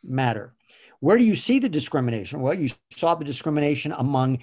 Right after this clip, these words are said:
secular Israelis when they founded the country against Arab-born, non-European, white-skinned,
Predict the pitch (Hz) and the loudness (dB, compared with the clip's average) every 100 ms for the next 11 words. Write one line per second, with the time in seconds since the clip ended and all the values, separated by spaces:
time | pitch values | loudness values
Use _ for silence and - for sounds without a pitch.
0 | - - - - 190 190 160 147 123 127 | -8 -10 -2 0 0 2 2 2 0 4
1 | 165 185 147 117 139 123 - 160 233 220 | 4 4 0 0 -2 -2 0 0 2 0
2 | - 127 123 127 131 120 - - 139 143 | 0 -2 -2 -2 -2 -4 -18 -6 0 0
3 | 143 127 - _ _ _ 151 151 151 127 | 0 -4 -10 _ _ _ 4 6 4 2
4 | 120 147 147 127 123 135 139 147 139 131 | 0 2 2 2 2 2 2 2 0 0
5 | 123 131 127 127 131 135 - - 135 123 | 0 0 0 0 0 -2 -6 -6 -4 -2
6 | 117 | -4